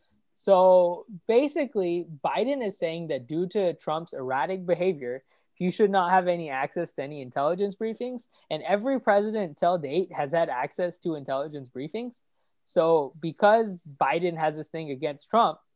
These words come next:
obviously, and, you know, Trump has this thing against Biden, this is how the Great Uniter takes his movement and his vote further on by trying to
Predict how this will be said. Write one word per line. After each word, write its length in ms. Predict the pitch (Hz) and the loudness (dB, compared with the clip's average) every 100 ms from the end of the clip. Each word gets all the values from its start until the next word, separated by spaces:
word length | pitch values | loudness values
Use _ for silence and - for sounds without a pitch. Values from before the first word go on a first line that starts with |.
| - 110 | -12 -8
obviously, 500 | 127 135 151 160 156 | -8 -8 -8 -8 -10
and, 400 | 123 127 127 131 | -16 -14 -14 -14
you 80 | 147 | -14
know, 240 | 117 127 - - | -12 -14 -16 -6
Trump 240 | 147 135 | -6 -2
has 160 | 139 139 | -4 -6
this 140 | 139 | -10
thing 200 | 151 143 | -10 -8
against 300 | 131 151 143 | -6 -6 -4
Biden, 360 | 180 208 139 143 _ _ _ - | -2 -2 -4 -16 _ _ _ 2
this 200 | 262 269 | 2 4
is 140 | 262 | 4
how 220 | 285 233 | 8 8
the 100 | 214 | 6
Great 300 | 170 208 220 | 6 6 6
Uniter 500 | 208 196 180 185 185 | 4 2 2 4 2
takes 320 | 180 196 190 - | 2 0 0 0
his 160 | 175 | 0
movement 560 | 175 180 208 196 190 170 | 2 4 4 6 2 2
and 200 | 165 170 | 0 0
his 220 | 180 170 170 | 0 0 -4
vote 360 | 156 247 262 233 - _ _ _ | 6 10 10 8 0 _ _ _
further 340 | 254 294 277 247 | 8 10 12 12
on 340 | 196 131 131 | 10 6 0
by 260 | 165 165 165 | 4 4 4
trying 420 | - 185 170 165 | 4 2 2 0
to 240 | 160 139 | 2 4